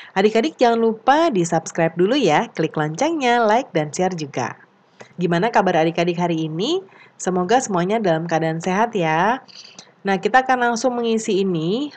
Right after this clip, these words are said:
Caranya mudah sekali adik-adik. Rumus lua-, eh, volume balok adalah P kali L kali T. Jadi kita akan kalikan langsung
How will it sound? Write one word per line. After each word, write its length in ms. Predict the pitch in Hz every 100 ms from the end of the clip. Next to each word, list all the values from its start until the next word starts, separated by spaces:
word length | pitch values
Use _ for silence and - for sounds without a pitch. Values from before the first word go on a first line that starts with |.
| -
Caranya 400 | - 226 226 277
mudah 320 | 330 196 185
sekali 240 | 175 165 226
adik-adik. 400 | 262 220 175 208 254 _ - - -
Rumus 720 | 226 240 233 254 311 320 -
lua-, 560 | 233 220 220 214 214 214
eh, 240 | - 208
volume 400 | 202 277 294 240
balok 560 | 196 175 151 147 202 - - _
adalah 640 | - 175 175 156 165 233 269 - _ _ _ _
P 320 | - 247 294 311 - - _ _
kali 400 | - 180 180 247 -
L 320 | 247 277 277 277
kali 240 | 170 185 240
T. 320 | - 226 226
Jadi 240 | 170 151
kita 320 | 196 240 240
akan 160 | 233 226
kalikan 400 | 214 208 214 202
langsung 720 | 196 196 175 269 311 269 170